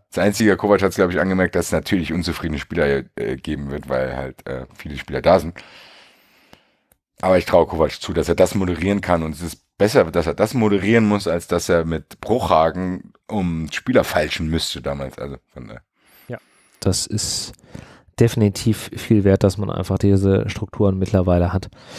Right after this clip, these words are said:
Speaker 2: Wir haben das letzte Woche so schön gesagt, der Verein ist mat-, mittlerweile auf dem Weg, äh, ein pro-, durchaus professioneller Verein zu werden.
Speaker 1: Genau, so ist es.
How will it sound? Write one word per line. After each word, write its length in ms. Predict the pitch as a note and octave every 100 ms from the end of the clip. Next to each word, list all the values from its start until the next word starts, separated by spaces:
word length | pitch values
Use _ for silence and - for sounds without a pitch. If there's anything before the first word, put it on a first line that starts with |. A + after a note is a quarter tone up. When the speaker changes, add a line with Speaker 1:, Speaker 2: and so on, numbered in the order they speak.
| -
Speaker 2:
Wir 100 | -
haben 120 | A#2+ A#2+
das 120 | G#2+
letzte 280 | A2 - G#2
Woche 140 | G2+
so 100 | G2
schön 240 | G#2+ G2+
gesagt, 280 | G2 F#2+ -
der 120 | G2 F#2 - F#2+ - - -
Verein 360 | - G2+ G#2+
ist 180 | - -
mat-, 240 | G#2 - _
mittlerweile 540 | - A#2 A2 G2+ G2+ F#2+
auf 140 | F#2+
dem 160 | G2+ F#2
Weg, 360 | F#2+ - - -
äh, 160 | G2 F#2+
ein 240 | F2+ F#2
pro-, 220 | - -
durchaus 400 | - G2+ F#2+ F2
professioneller 640 | - G2 - F#2+ G2 F2+ F2+
Verein 300 | - F#2 F#2
zu 100 | F#2+
werden. 220 | F2+ G2 - _ _ - _ _
Speaker 1:
Genau, 100 | - _ _ _
so 120 | _ _
ist 120 | _
es. 120 | _